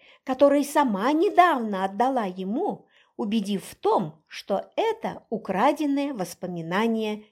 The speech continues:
Сигарда. Канила сидел прямо, и взгляд его буравил Вукулу,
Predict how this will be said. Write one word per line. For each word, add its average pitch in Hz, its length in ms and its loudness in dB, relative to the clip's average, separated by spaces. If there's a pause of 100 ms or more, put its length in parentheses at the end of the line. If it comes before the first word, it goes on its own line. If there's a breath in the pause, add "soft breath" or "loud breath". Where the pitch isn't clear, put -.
Сигарда. 156 760 -10 (2500)
Канила 294 480 4
сидел 220 480 -2
прямо, 214 580 -2 (260)
и 247 120 -6
взгляд 208 580 -2
его 277 220 2
буравил 226 520 0
Вукулу, 190 720 -6